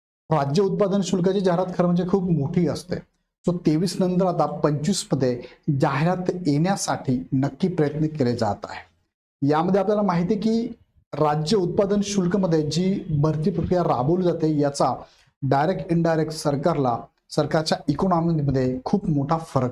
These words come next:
पडत असतो. So मंत्रिमंडळाची बैठक झाली आणि या बैठकीमध्ये याचा एक नव्याने आकृतिबंध सुद्धा मान्य करण्यात आला.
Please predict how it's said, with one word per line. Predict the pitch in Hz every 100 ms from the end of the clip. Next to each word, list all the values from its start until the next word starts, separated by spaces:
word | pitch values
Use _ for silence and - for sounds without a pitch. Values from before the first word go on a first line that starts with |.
| -
पडत | 110 95
असतो. | - - -
So | - 190
मंत्रिमंडळाची | 147 156 190 180 170 170 165
बैठक | 160 135 139 165
झाली | 156 147 123 127 - - -
आणि | 156
या | 190
बैठकीमध्ये | 156 156 156 196 220 180 147 143 - -
याचा | 170 226
एक | 220
नव्याने | 190 208 220
आकृतिबंध | 196 151 - 202 202 214 220
सुद्धा | 214 180 165 196
मान्य | 160 139 147 147
करण्यात | 147 123 120 -
आला. | 120 98